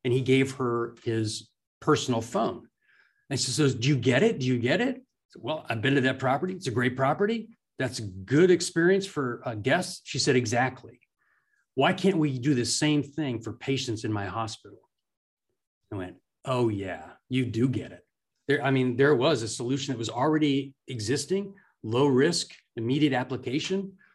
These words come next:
Uh, she came back, we worked some things, and within thirty days, she was applying that. Now you can fast forward, you know, more than a decade, and you see electronic communication between providers, hospitals, patients,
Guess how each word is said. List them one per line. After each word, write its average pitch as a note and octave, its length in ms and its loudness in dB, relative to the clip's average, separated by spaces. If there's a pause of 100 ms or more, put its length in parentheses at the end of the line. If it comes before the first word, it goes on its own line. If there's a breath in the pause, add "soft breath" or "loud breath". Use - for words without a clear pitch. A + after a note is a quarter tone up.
(300 soft breath)
Uh, A2+ 260 -10
she - 260 -2
came D#3 220 2
back, D3+ 340 -2
we B2 100 0
worked C#3+ 260 0
some C3+ 160 -4
things, D#3 440 -2 (120)
and B2 180 -4
within B2+ 460 0
thirty C#3 320 0
days, C#3+ 340 -2
she - 160 -6
was B2+ 160 0
applying C#3+ 460 -4
that. - 140 -16 (360)
Now D#3 60 0
you F3 160 2
can F#3+ 100 4
fast F#3 380 0
forward, B2 460 0
you C#3 60 -2
know, A#2 120 -2
more A#2 180 -2
than G2+ 120 -6
a F#2+ 40 -8
decade, G#2+ 480 -4
and A2+ 120 -2
you B2 80 -2
see C3 200 -4
electronic A#2 500 -4
communication B2 760 -4 (200 loud breath)
between A2+ 540 -2 (300 loud breath)
providers, A#2 580 0
hospitals, A2+ 560 -4
patients, B2 640 -4